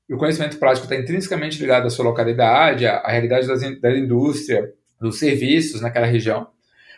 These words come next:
Conhecimento prático e ajuda com empregabilidade também. Como é que, assim, o professor dá dicas de posicionamento, não sei o quê, da disciplina dele. E como é que isso pode impactar a empregabilidade do aluno. Então, o papel do professor, ele vai se transformar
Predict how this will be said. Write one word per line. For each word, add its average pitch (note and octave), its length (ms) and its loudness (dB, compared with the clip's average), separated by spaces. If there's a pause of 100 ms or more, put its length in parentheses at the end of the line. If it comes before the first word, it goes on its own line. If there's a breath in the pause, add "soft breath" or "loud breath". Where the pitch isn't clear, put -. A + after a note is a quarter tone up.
Conhecimento C#3 540 0
prático D#3+ 460 2 (320 loud breath)
e G#3+ 400 2
ajuda F3 500 2
com G3+ 140 0
empregabilidade F#3 800 4
também. F#3+ 340 -2
Como C3+ 160 -6
é D#3+ 100 0
que, F3+ 60 -4
assim, E3+ 220 -6
o B2 40 -10
professor B2+ 300 -4
dá E3 140 6
dicas D3 560 2
de A#2 60 -8
posicionamento, C#3 600 -6
não C3 80 -18
sei C3+ 120 -8
o C3+ 40 -8
quê, D3+ 100 -2
da D3+ 160 2
disciplina E3 460 -2
dele. B2 460 0 (280)
E A#2+ 60 -20
como C#3 140 -6
é C#3+ 40 2
que C#3+ 60 -4
isso - 80 -12
pode D3+ 200 -2
impactar D3+ 300 -2
a D3+ 40 -2
empregabilidade D3+ 500 0
do D#3 80 0
aluno. C3 420 -2 (240 soft breath)
Então, F#3+ 160 4
o G3+ 60 0
papel G3+ 300 2
do G#3 60 -4
professor, F3 420 2
ele F#3+ 120 6
vai F#3 240 4
se F#3+ 220 -10
transformar G3 720 -2